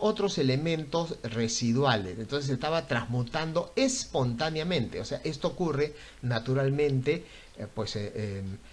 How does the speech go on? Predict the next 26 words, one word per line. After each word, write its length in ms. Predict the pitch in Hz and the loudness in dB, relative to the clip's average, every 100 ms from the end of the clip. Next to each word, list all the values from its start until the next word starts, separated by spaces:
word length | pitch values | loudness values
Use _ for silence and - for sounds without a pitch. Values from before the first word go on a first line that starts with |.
| - - - | -20 -20 -4
por 140 | 123 | 0
los 140 | 120 - | 0 2
siglos 300 | 156 139 120 | 2 2 2
de 80 | |
los 160 | 113 123 | 2 0
siglos. 340 | 262 135 107 | 0 2 0
Siempre 420 | - 196 202 160 147 | 4 4 4 2 0
ha 60 | |
ocurrido. 380 | 143 147 208 156 | 2 2 2 2
O 60 | 110 | 2
sea, 180 | 127 | 0
siempre 300 | 113 170 170 | 0 0 0
han 100 | 165 | 0
habido, 420 | 156 160 165 165 - | 2 2 4 4 2
eh, 180 | 123 117 | 0 0
elementos 420 | 127 120 139 147 151 | 0 2 2 0 -2
radiactivos 720 | 165 170 - 196 139 147 - - | 0 0 0 0 2 -2 -8 -14
que, 140 | - 120 | -8 -2
como 200 | 113 117 | 0 2
emiten 440 | 127 185 202 185 | 4 4 2 2
radiación 560 | 135 110 104 - 170 170 | 2 2 0 -2 -2 -2
constantemente, 800 | 120 127 165 160 180 156 135 123 - - - | -4 -2 -4 -2 2 2 0 -6 -10 -20 -4
van 340 | 127 151 160 | 0 2 0
transmutándose, 1000 | 147 120 117 117 117 190 151 113 107 117 | 0 -2 0 -2 0 2 2 0 -2 -4
van 200 | 110 143 | -2 -2
cambiándose 1000 | 139 120 110 120 143 131 127 127 127 139 | 0 0 0 2 4 4 4 2 0 -2